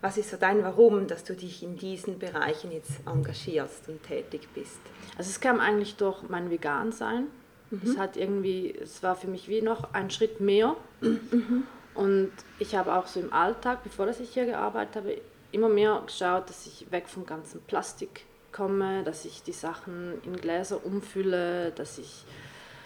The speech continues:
Speaker 2: einfach so wenig wie möglich Allgemeinmüll produziere. Auch, ähm, einfach drauf schaue, was man wo noch machen kann.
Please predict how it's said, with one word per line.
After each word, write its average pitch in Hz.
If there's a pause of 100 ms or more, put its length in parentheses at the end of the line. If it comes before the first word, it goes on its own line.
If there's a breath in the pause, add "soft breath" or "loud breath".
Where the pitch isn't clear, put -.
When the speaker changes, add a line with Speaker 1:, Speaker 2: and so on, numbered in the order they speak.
(360 loud breath)
Speaker 2:
einfach -
so 180
wenig 190
wie 175
möglich 180
Allgemeinmüll 226
produziere. 214 (1400)
Auch, 175
ähm, 170 (640)
einfach -
drauf 170
schaue, 208 (220)
was 190
man 185
wo 180
noch 180
machen 196
kann. 226